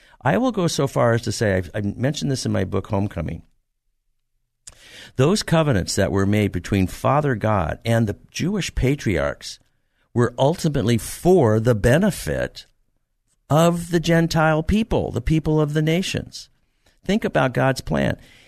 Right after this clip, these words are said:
He wanted to set up a prototype of, of a group of people who would display and be an example of how it looked like and felt like and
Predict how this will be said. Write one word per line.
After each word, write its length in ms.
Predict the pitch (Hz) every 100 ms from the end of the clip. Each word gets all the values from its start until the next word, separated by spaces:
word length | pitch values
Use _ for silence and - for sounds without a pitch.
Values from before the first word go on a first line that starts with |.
| _
He 280 | - 190 226
wanted 440 | 190 175 165 147
to 80 | -
set 300 | - - 147
up 200 | 139 127
a 140 | 120 110
prototype 1120 | - - - 240 262 151 - 82 71 65 - - _ _ _ _ _ -
of, 280 | 117 107 - _ _ _ -
of 140 | 104
a 40 | 101
group 360 | 98 175 226
of 160 | 208 -
people 400 | - 156 120 98
who 420 | 120 117 113 110 -
would 280 | 113 110 95 _ _ -
display 800 | 107 - - 160 175 107 82 107 - _ _ - -
and 600 | 123 117 113 110 - 104
be 160 | 139
an 80 | 151
example 1160 | 127 95 87 90 135 185 202 - 64 50 52 - _ _ _ _ -
of 280 | 123 120 -
how 540 | - - 160 - 170
it 220 | 170 -
looked 380 | 107 110 135 -
like 300 | 92 82 82 -
and 180 | 117 107
felt 440 | - 131 127 -
like 420 | 87 76 87 - - _ _
and 320 | 120 110 -